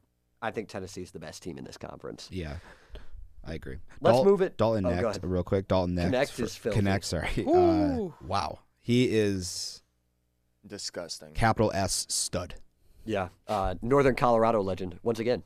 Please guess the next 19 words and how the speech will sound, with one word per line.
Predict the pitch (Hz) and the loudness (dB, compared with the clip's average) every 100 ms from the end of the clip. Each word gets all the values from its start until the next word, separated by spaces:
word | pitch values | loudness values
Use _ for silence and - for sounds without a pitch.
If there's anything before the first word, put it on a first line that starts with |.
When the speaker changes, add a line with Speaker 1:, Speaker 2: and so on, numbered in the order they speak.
| - | -10
Speaker 1:
shout | - 92 | -6 -4
out | 82 | -4
Big | 90 85 | -8 -10
Sky. | - 95 | -6 -4
Speaker 2:
Yes. | 85 - - | -4 -6 -8
Speaker 3:
Hey. | 113 117 98 | -6 -6 -2
Speaker 1:
Um, | 135 120 110 98 101 | 2 4 2 -2 2
but | 190 165 - _ _ _ _ _ _ | 4 4 2 _ _ _ _ _ _
let's | 175 190 | -2 2
move | 233 | 4
to | 202 | 4
the | 156 | 4
Pac-twelve. | 151 135 131 113 110 - _ | 4 2 0 -2 -2 -10 _
Um, | 110 110 104 101 98 _ _ _ _ _ _ _ _ | -6 -4 -2 -4 -8 _ _ _ _ _ _ _ _
can | 160 147 | 0 0
anybody | 135 165 202 156 156 | 0 -2 0 0 0
hang | 127 117 127 | -2 -4 -2
with | 123 113 | -2 -2
Arizona? | 113 101 92 - - | -4 -4 -6 -8 -16